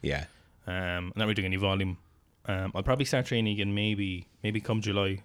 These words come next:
Speaker 2: I'll, um, I'll start training with
Speaker 1: Yeah.
Speaker 2: intensity, I suppose, or with some tenacity. So I've been kinda taking it easy for the last two months for other reasons, and then, but I've been maintaining a lot of performance considering the lack of, um,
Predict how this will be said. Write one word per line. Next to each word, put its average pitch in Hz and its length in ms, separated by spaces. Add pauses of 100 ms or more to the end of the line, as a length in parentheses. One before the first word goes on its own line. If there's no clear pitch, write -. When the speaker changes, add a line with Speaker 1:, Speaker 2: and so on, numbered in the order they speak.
Speaker 2:
I'll, 90 260
um, 87 400 (800)
I'll 90 120
start 90 220
training 92 480
with 92 140
Speaker 1:
Yeah. 78 240 (120)
Speaker 2:
intensity, 95 520
I - 20
suppose, 90 260
or 95 60
with 90 160
some 98 140
tenacity. 95 600 (640)
So - 100
I've - 40
been 101 60
kinda 107 160
taking 98 180
it 95 40
easy 95 160
for 85 60
the 101 100
last 92 120
two 113 120
months 98 180
for 87 240
other 90 120
reasons, 90 420
and 85 140
then, 87 440 (600)
but 95 80
I've 92 80
been 107 80
maintaining 127 340
a - 20
lot 123 180
of - 200 (600)
performance 107 640
considering 92 600 (440)
the 101 100
lack 95 340
of, 95 240
um, 95 380